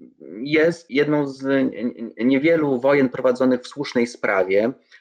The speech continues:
Chodzi o to, żeby tego plastiku produkować mniej. Problem z plastikiem polega na tym, że o ile on, mm, może nie zajmu-, nie, nie, nie waży zbyt dużo, ma małą masę,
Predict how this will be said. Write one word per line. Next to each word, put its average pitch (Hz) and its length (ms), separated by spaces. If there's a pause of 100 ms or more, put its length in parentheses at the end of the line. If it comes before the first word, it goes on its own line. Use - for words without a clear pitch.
(180)
Chodzi 143 240
o 139 100
to, 135 140
żeby 127 200
tego 123 220
plastiku - 400
produkować 117 600
mniej. 107 580 (160)
Problem 170 400
z - 40
plastikiem - 460
polega 131 340
na 123 140
tym, 143 240
że 120 180
o 110 140
ile 156 180
on, 131 200
mm, 110 380
może 107 400 (600)
nie 113 200
zajmu-, 120 880
nie, 123 260
nie, 120 280
nie 113 140
waży 185 300
zbyt 151 360
dużo, 98 680 (300)
ma 107 120
małą 156 280
masę, 110 580